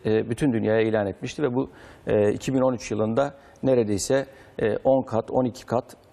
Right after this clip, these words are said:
artmış durumdaydı. Bir ikincisi işte, e, ulusal güvenlik tehlikesi, ulusal güvenlik tehdidi olarak görülen P K K'nın sınırda güçlenmeye başlaması vardı.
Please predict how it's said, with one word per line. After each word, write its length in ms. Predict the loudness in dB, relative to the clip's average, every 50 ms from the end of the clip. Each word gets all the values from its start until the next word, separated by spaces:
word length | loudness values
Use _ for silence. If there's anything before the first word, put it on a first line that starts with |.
| -2
artmış 420 | -2 -2 0 0 -4 -4 -4 -4 -4
durumdaydı. 460 | -4 -2 -2 -2 -4 -6 -8 -8 -12 -16 -18 -20 -20 -20 -20 -20 -20 -10 -4 0
Bir 60 | 0
ikincisi 640 | 0 2 2 0 0 0 0 -2 0 0 -2 -2 -4 -4
işte, 300 | -4 -4 -4 -2 0 0
e, 280 | 0 0 -2 -2 0 0 2 4 4 2 2 0 -2 -4 -8 -16 -16 -8 -2
ulusal 380 | 0 0 0 2 2 2 2 2
güvenlik 600 | 2 2 2 2 2 0 -2 -6 -20 -20 -10 -4
tehlikesi, 600 | 0 0 0 0 0 -2 -2 -2 0 0 -2 -2 -2 -2
ulusal 380 | -2 0 0 0 0 0 0
güvenlik 320 | 0 0 0 0 0 -2 -2
tehdidi 380 | -4 -4 -2 -2 0 0 2
olarak 320 | 2 2 2 0 -2 -4 -2
görülen 260 | -2 -2 0 -2 -2
P 160 | -2 -2 0
K 100 | 0 0
K'nın 180 | -2 -2 -4 -4
sınırda 380 | -6 -6 -4 -2 -2 0 -2
güçlenmeye 500 | -2 -2 -4 -4 -4 -2 0 2 2 2
başlaması 480 | 2 0 0 -2 -2 -2 -2 -2 -2 -2
vardı. 340 | 0 0 0 0 0 -2